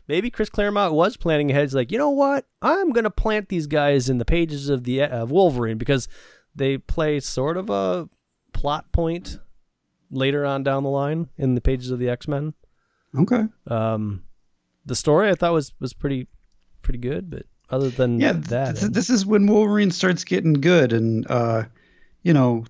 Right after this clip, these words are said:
Speaker 2: to quickly summarize it, uh, in order to defend, uh, Tiger Tiger's rule in Madripoor as the, the reigning criminal lord, they're going after,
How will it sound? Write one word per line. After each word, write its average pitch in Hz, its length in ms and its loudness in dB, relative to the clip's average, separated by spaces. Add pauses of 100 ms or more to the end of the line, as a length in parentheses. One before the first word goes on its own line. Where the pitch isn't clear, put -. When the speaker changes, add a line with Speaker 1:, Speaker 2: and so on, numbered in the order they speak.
Speaker 2:
to - 100 -14
quickly 143 280 -8
summarize 113 560 2
it, 107 160 -2 (540)
uh, 110 440 -2 (360)
in 117 140 0
order 131 260 4
to 127 220 -4
defend, 113 720 0 (600)
uh, 104 400 -6 (280)
Tiger 120 360 2
Tiger's 107 560 0
rule 107 600 2 (120)
in 110 160 0
Madripoor 104 680 2
as 98 240 -4
the, 95 360 -4 (720)
the 98 440 -4
reigning 107 880 4 (260)
criminal 107 540 4
lord, 101 460 0 (460)
they're 113 120 -4
going 113 300 4
after, 107 640 0